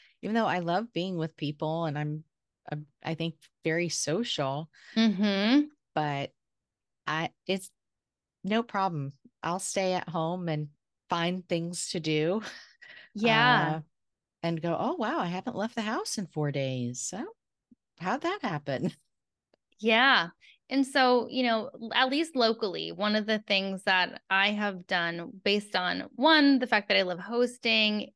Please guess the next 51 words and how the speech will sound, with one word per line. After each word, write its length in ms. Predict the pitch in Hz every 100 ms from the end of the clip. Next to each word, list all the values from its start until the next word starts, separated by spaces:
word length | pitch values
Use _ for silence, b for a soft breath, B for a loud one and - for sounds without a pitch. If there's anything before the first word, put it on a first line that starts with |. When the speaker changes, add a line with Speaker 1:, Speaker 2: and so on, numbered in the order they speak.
| -
Speaker 2:
and 380 | 269 302 294
just 180 | 247 247
hearing 320 | 247 254 262 262
people 220 | 247 214
say, 140 | 220
"I 100 | 202
want 260 | 220 294 220
connection," 720 | 220 196 202 - - - 160
right? 300 | 190 190 202
And, 260 | - 214 208
you 100 | 233
know, 100 | 208
you 180 | 214 254
go 100 | 262
Speaker 1:
Mm. 20 |
Speaker 2:
to 80 | 254
a 60 |
networking 540 | 233 214 220 214 214 208
event 640 | 196 190 185 185 190 185
and, 180 | - 175
like, 200 | 175 165
you 100 | 220
meet 300 | 202 - -
someone, 380 | 190 190 190 190
you 100 | 190
have 100 | 185
your 100 | 196
little 200 | 196 196
spiel, 560 | - 185 180 180 180
"Hi, 200 | 180 170 180
I'm 80 | 196
Melissa. 460 | 202 185 170 -
I 400 | 175 175 180 175
work 260 | 175 175 180
here. 460 | - 175 175 175 170
This 160 | 175
is 120 | 175
what 120 | 170 175
I 80 | 175
do, 300 | 165 165 165
da, 120 | 170
da, 140 | 170
da." 100 | 165
And 260 | 165 180 180
you 100 | 185
do 180 | 185 202
the, 120 | 180
like, 200 | 190 185
business 340 | 180 170 180 -
card 280 | 175 170
swap. 420 | - - 165 165